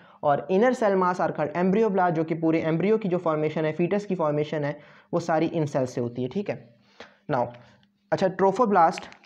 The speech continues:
ये वाले जो ट्रोफोब्लास्ट हैं, जो कि अटैच हैं with the embryoblast,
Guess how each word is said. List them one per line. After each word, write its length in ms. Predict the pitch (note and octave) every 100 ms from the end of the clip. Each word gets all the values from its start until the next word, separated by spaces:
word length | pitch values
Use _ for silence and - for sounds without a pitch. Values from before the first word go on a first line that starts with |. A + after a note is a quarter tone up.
| -
ये 120 | D#3 G3
वाले 200 | A#3 A#3+
जो 100 | A#3
ट्रोफोब्लास्ट 600 | F3 E3 F3 D3+ A#2+ -
हैं, 180 | C3 - _ _ _ _ _ _ _ _ - _ - -
जो 100 | D#3
कि 100 | D#3+
अटैच 480 | F3+ D3 F3+ A3 A#3
हैं 180 | A3+ D#3+
with 160 | G3
the 140 | G#3+ A#3 - - -
embryoblast, 600 | D#3 E3+ F#3 C#3+ A#2+ -